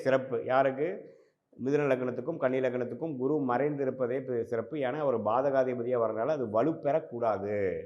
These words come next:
அங்க தான் நிறைய ஜோதிடக்காரங்க வந்து, ஜோதிட ஆர்வலர்கள் மிஸ்டேக் பண்றாங்க. "குரு மறைஞ்சிருச்சுங்க, தப்பு இல்லையா?" தப்பு இல்லை.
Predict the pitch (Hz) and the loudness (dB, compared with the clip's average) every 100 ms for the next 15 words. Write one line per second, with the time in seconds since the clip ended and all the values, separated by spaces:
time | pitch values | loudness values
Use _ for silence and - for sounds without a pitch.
0 | - - _ _ _ - 110 123 135 117 | -12 -20 _ _ _ -10 -2 0 2 2
1 | 123 120 113 117 113 107 104 104 104 120 | 2 2 2 2 0 -2 -2 -4 -6 -6
2 | 143 113 113 110 107 104 104 147 151 107 | -4 -2 0 0 2 0 -2 -6 -8 -10
3 | - 107 98 90 92 92 92 90 110 135 | -8 -8 -8 -8 -8 -6 -8 -6 -4 -2
4 | 117 110 117 110 - 104 98 98 95 107 | 0 -2 -2 -6 -8 -10 -8 -6 -6 -4
5 | 95 95 92 90 95 - 101 98 - 110 | -2 -2 -2 -6 -12 -10 -10 -10 -12 -10
6 | 101 98 101 | -6 -4 -4